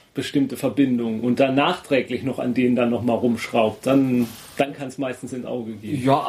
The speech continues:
Speaker 2: aber auch Retconning kann auf, auch auf großer Basis funktionieren. Es kann ja irgendjemand mal auf die Idee gekommen sein, sich plötzlich noch einen weiteren Doktor ins Kontinuum einzufügen oder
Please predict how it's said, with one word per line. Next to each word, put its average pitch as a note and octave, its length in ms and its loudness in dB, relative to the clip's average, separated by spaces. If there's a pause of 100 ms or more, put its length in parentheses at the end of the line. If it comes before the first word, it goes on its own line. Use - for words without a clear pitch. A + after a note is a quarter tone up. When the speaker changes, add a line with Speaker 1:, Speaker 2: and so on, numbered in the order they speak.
(140)
Speaker 2:
aber C#3 160 2
auch - 200 -2
Retconning D3 540 -2
kann D3 280 -6 (120)
auf, C3 220 0 (120)
auch D3 200 -2
auf C#3+ 180 -6
großer C3+ 440 4
Basis B2 420 0
funktionieren. A#2 840 0 (120)
Es - 220 -8 (380)
kann A#2+ 160 2
ja A#2+ 80 4 (420)
irgendjemand A#2+ 420 0
mal A2+ 80 2
auf A2 100 -2
die A#2 60 -8
Idee A#2 200 -2
gekommen A2 500 -2
sein, G#2 340 2
sich G#2+ 240 -8
plötzlich G#2+ 240 -2
noch G#2 140 0
einen F#2+ 260 -4
weiteren G2 840 -4
Doktor G2+ 380 0
ins F2+ 180 -6
Kontinuum G2 580 0
einzufügen F#2 960 0
oder F2+ 220 2